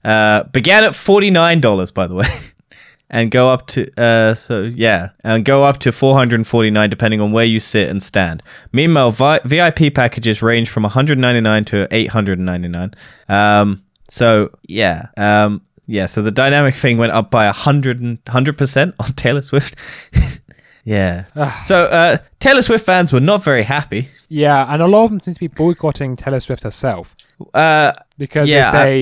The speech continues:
Speaker 2: say
Speaker 1: uh, but
Speaker 2: that she shouldn't have used this platform.
Speaker 1: Well, yeah,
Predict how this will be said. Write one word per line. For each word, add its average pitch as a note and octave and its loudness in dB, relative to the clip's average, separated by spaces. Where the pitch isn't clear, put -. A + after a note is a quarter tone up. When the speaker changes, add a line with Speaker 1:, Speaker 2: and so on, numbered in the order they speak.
Speaker 2:
say A2 -14
Speaker 1:
uh, - -20
but D#3+ -2
Speaker 2:
that D3+ -8
she F3 0
shouldn't C#3+ 0
have B2+ -4
used B2+ 2
this A#2 -6
platform. F2 -8
Speaker 1:
Well, D3 -2
yeah, G2+ 0